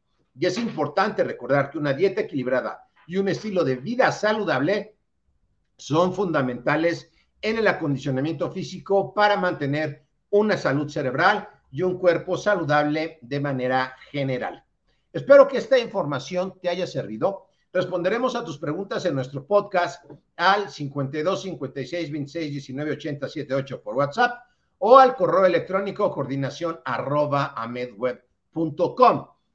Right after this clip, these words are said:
Esas cápsulas que hacemos para ti, que eres entrenador o quieres en-,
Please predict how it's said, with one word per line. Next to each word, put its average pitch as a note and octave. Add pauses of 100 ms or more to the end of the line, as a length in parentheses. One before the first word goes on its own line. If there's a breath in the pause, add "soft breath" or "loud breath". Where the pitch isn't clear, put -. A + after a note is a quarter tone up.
(100)
Esas -
cápsulas A#3
que -
hacemos F#3
para B2+
ti, F#3
que F#3
eres F#3+
entrenador C#3+
o -
quieres F#3+
en-, D3+